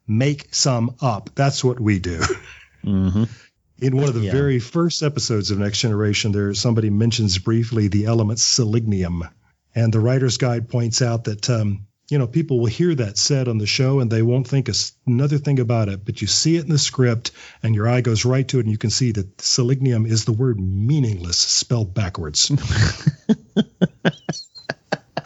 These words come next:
Speaker 1: That's how much it doesn't matter. <laughs> Isn't that wonderful?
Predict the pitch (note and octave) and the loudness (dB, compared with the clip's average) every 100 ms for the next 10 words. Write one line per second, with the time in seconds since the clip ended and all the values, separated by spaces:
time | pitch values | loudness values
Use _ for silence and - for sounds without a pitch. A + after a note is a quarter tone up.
0 | _ - - _ - _ - - _ - | _ -14 -14 _ -14 _ -12 -12 _ -16
1 | - - - - - - _ _ F#2+ F#2+ | -16 -14 -14 -12 -14 -16 _ _ -4 0
2 | E3 F#3 - E3 C#3+ C#3+ - D3 C4+ D3 | 2 0 2 2 4 2 0 -4 0 0
3 | C3+ C#3 B2+ C3 A#2 B2+ E4+ - - - | 2 0 0 0 2 0 -2 -6 -10 -10
4 | - - _ _ - _ _ _ _ - | -12 -12 _ _ -14 _ _ _ _ -20
5 | - _ _ _ C3 C#3 B2 A#2+ B2+ C#3 | -20 _ _ _ 0 0 0 0 0 0
6 | C3 | -4